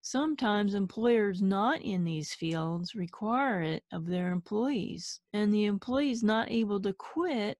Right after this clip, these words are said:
because of financial struggles. Sometimes God provides a better job. Sometimes it takes longer.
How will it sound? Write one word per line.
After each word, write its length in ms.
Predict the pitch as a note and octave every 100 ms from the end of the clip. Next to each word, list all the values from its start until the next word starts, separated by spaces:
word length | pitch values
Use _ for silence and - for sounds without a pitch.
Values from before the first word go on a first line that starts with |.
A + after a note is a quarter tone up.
| -
because 420 | G#3+ - G#3 G3+
of 100 | G3+
financial 600 | - G3+ A3+ E4+ F4 G#3
struggles. 840 | - - - - - G#3+ - - _
Sometimes 680 | - F3+ F3 F3+ F#3+ F#3+ F3
God 320 | - D#3+ F3+
provides 480 | F3 F#3+ E3+ E3+ F#3+
a 60 | F#3
better 320 | F#3+ A3 A3
job. 400 | F#3+ G#3+ C#4+ - - _ _
Sometimes 580 | - G3 A3+ A#3 B3 B3+
it 120 | B3
takes 340 | C#4 C#4 C4 G#3+
longer. 640 | G3+ D#4+ F#4+ F3 C#3+ E3